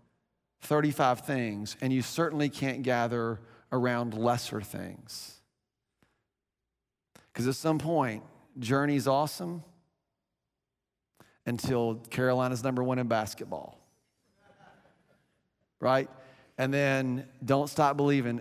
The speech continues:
ain't enough to get me to be kind to you." Or vice versa.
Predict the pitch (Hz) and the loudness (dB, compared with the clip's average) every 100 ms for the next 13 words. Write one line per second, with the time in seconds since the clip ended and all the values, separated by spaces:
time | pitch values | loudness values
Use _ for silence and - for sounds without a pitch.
0 | 139 139 135 131 123 107 - 110 123 123 | 0 0 2 2 2 0 -4 -4 -2 0
1 | 120 117 107 110 120 110 113 104 104 101 | -2 0 -2 -4 -4 -2 -2 -2 -2 -6
2 | 107 92 82 78 - _ _ _ _ _ | -8 -8 -10 -12 -18 _ _ _ _ _
3 | _ _ _ _ _ _ - _ _ _ | _ _ _ _ _ _ -20 _ _ _
4 | - _ - 131 123 117 - 107 95 - | -20 _ -2 2 4 2 0 -4 -6 -8
5 | - | -14